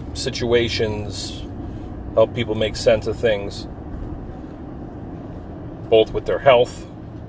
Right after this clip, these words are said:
and in their lives, and in so doing, make sense of my own issues. Listen to people. I encourage everybody else to do that. It's extremely therapeutic to listen, to try to help, to be there.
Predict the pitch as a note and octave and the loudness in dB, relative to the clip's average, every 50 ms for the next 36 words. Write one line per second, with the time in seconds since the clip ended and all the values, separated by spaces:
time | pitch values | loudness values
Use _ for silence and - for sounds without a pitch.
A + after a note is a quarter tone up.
0 | - - - - - - - - G2+ G2+ G2 F#2+ F2+ F2 F2 E2+ E2 F2 F#2 F#2 | -14 -12 -12 -12 -12 -10 -8 -4 -4 -2 -2 -2 -2 -2 -2 0 2 2 4 4
1 | F2+ F#2+ G2 F#2+ F#2 - - - - - F2 F2 F2+ F2+ F2 E2+ E2+ E2 E2+ F2 | 4 4 4 2 0 -4 -6 -6 -8 -8 -8 -6 -4 -2 0 0 0 0 0 -2
2 | F2+ F#2 - - - G#2 F#2 F2 D#2+ F2+ F#2 F#2 F#2 F2+ F2+ F2 F2 E2+ - - | -4 -4 -4 2 4 4 4 4 0 -2 -2 0 0 -2 -2 -4 -6 -6 -8 -8
3 | - - - - F2 F2+ F#2 F#2 - - G#2+ G2+ - - G#2+ G2+ F#2+ G2+ A2+ B2 | -8 -8 -8 -6 -2 -2 -2 -2 -2 0 0 0 0 0 0 2 4 6 6 6
4 | B2+ A2 F2 D#2+ - - - - - - - - - - - - - - - - | 6 4 2 -2 -8 -10 -12 -10 -10 -10 -10 -10 -12 -10 -12 -10 -10 -10 -8 -6
5 | F#2 E2+ - - - - - - - - - - - - - - - - - - | -6 -4 -4 -6 -8 -8 -10 -10 -10 -10 -10 -10 -10 -10 -10 -10 -10 -10 -10 -12
6 | - - - - - - - - - - - - - - - - - - G#2 G#2+ | -10 -12 -10 -10 -10 -10 -10 -10 -10 -10 -12 -12 -10 -10 -12 -10 -4 2 2 2
7 | - - G2 E2+ - E2 - - E2+ D#2+ - - D2 D2 - - - - - - | 2 2 -4 -4 -6 -8 -6 -6 -8 -6 -6 -6 -6 -6 -6 -8 -10 -10 -12 -10
8 | - - - - - - - - - - - - - - - - - - - - | -10 -10 -10 -10 -8 -8 -8 -8 -8 -10 -10 -10 -10 -10 -12 -10 -10 -10 -8 -6
9 | - - - - - - - G#2+ F#2+ F2+ F2 - F#2 F2+ F2 E2 F2 F2 F2 F2+ | -6 -6 -6 -6 -6 -4 -2 0 0 0 0 2 2 2 4 4 2 2 4 2
10 | F2 F2+ - - - D2+ D#2+ D#2+ D#2 D2+ D2+ D2+ D#2 D#2 - - F2 E2+ - - | 2 2 0 -2 -10 -8 -8 -6 -4 -4 -2 -2 -2 -4 -6 -8 -8 -8 -8 -6
11 | - G2+ F#2 F#2 F#2 E2+ D#2 - F2+ E2 D#2 D2+ C#2+ - - E2+ E2 D2 D2 C#2 | -4 -4 -4 -4 -4 -6 -6 -2 0 0 0 0 -2 -4 -6 -6 -6 -6 -6 -6
12 | - - - F2 E2 G2 G#2+ G#2 - - F2+ E2 - - - E2 - - - G2 | -8 -8 -8 -6 0 0 0 0 0 -4 -6 -6 -8 -8 -10 -10 -8 -2 2 2
13 | G2 F#2+ E2+ D#2+ - F2 F2 E2+ - - - D#2+ - E2 E2 F2 E2 D#2+ D2+ D2 | 2 2 2 0 0 0 0 0 0 -2 -8 -6 -6 -6 -6 -4 -2 0 0 0
14 | D2 | -2